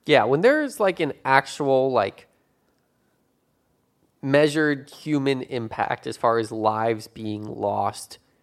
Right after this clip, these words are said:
in a short span of time. Like, yeah, you can argue, okay, yeah, coal power, you know, kills more people than nuclear power over the course of pollution and years or something like that. But it's not like you can say, "Oh, these, you know, thousand people died because of this coal power plant,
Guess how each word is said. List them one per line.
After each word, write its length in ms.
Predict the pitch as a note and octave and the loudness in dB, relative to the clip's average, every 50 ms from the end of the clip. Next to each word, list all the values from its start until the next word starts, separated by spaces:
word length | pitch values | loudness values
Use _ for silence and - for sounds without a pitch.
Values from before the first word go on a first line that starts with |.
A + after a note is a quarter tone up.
| _ _ _ - | _ _ _ -6
in 140 | D3+ C#3 C3+ | -4 -4 -2
a 100 | C#3 B2+ | -2 -4
short 480 | - - - - C3+ B2 B2 - - - | -6 -6 -4 -2 0 0 0 -2 -6 -14
span 320 | - - - G#2+ G#2 G#2+ | -18 -12 -10 -8 -6 -6
of 100 | G#2+ G2+ | -8 -8
time. 220 | - - G2 G#2 | -10 -12 -14 -12
Like, 100 | A2 - - | -14 -14 -8
yeah, 160 | F#3 E3 E3+ | -2 0 2
you 100 | F3+ E3+ | 2 2
can 140 | E3 F3+ D#3+ | 0 -2 -2
argue, 320 | - B2+ C#3+ C3+ C3+ C#3 - | -2 -2 -4 -4 -4 -6 -2
okay, 220 | - D3+ C#3 D#3+ C3+ | -2 -2 0 0 -2
yeah, 240 | A#2 B2+ C3+ G#2 G2 | 0 0 0 0 0
coal 380 | - - - - C#3 C3+ B2+ | -2 -8 -6 -2 -2 -2 -2
power, 420 | B2 - - A2+ A2+ A2+ A2+ A2+ A2+ | -2 -4 -2 0 0 0 0 -2 -4
you 160 | A2+ - A#2 | -6 -8 -6
know, 140 | G#2+ G2+ G2+ | -6 -6 -6
kills 420 | - - B2+ A2+ A2 A2 G#2+ - | -6 -4 -2 0 0 -2 -4 -4
more 120 | A2 A2 | -6 -6
people 220 | G#2 - G#2 G#2 G#2 | -6 -6 -8 -10 -10
than 200 | G#2 G#2 G#2 G#2 | -8 -10 -8 -8
nuclear 280 | G#2+ A2+ - - A2 | -10 -8 -8 -8 -8
power 380 | G#2 - G#2+ G#2 G#2 G#2 G#2+ - - | -8 -6 -6 -4 -2 -2 -4 -4 -2
over 280 | - A#2+ A2 A2 A2 A2 | -2 -2 0 0 -2 -2
the 120 | G#2+ A2 | -4 -4
course 240 | - - G#2 G#2+ - | -4 -4 -4 -4 -4
of 160 | G#2+ G#2 _ | -8 -12 _
pollution 500 | - - C3 D#3+ F#3 E3 - - B2 A2 | -12 -8 -4 -4 -4 -4 -4 -6 -8 -6
and 100 | G#2+ G#2 | -8 -8
years 460 | A#2 D#3 G3 F#3+ D3+ B2 A#2+ - - - _ - _ _ _ _ | -6 -2 0 0 0 0 -2 -4 -6 -14 _ -20 _ _ _ _
or 80 | - B2+ | -6 -6
something 220 | - A#2+ A#2 A2 | -4 -4 -4 -2
like 160 | A2 A2 G#2+ | -2 -2 0
that. 380 | - A2 G#2 G#2 - - - _ _ _ _ - | 2 2 2 2 0 -2 -8 _ _ _ _ 4
But 80 | C4 | 4
it's 100 | C4+ C4 | 4 6
not 160 | E4 E4 C4+ A#3 | 6 6 6 6
like 120 | A#3+ G3+ | 4 2
you 80 | G3+ G3 | 4 2
can 80 | G#3 F#3 | 0 2
say, 300 | - G3+ F#3 F3 E3 - - - - - - _ | 6 6 4 4 4 0 -8 -20 -20 -20 -4 _
"Oh, 560 | - B3+ B3+ A#3+ A3+ G#3+ G3 F3+ D#3 C#3+ - - _ _ _ _ _ _ _ _ _ _ _ _ _ _ _ _ _ _ | 10 12 12 12 12 10 8 8 6 2 -2 -10 _ _ _ _ _ _ _ _ _ _ _ _ _ _ _ _ _ _
these, 480 | A3+ A#3 A#3+ A#3+ A3+ G3 - - - - | -8 -6 -4 -4 -4 -6 -8 -10 -14 -10
you 100 | - F#3+ | -6 -2
know, 180 | F#3 F#3 F3+ F3 | 2 2 2 2
thousand 500 | F3 - - F#3+ F#3 F#3 F3+ F3+ E3+ D#3+ | 2 2 6 6 8 8 6 4 0 -2
people 360 | - F3+ E3 D3+ D#3 D3+ D3 | -4 -8 -4 0 2 2 2
died 340 | C#3 C#3+ C#3+ C3+ C3+ C3+ C3+ | 2 2 2 2 2 2 0
because 260 | C3+ A#2+ - C#3 B2 | -2 -4 -6 -6 -6
of 100 | B2 A#2 | -2 -2
this 160 | A#2+ A#2 - | -2 -2 -2
coal 260 | - - - B2+ B2 | -2 -2 0 0 0
power 280 | A#2+ - A#2+ G#2 G#2 G#2+ | 0 0 0 0 0 -2
plant, 500 | - - G#2+ G#2+ G#2 G#2 - - - - | -4 -6 -6 -4 -4 -4 -6 -8 -14 -20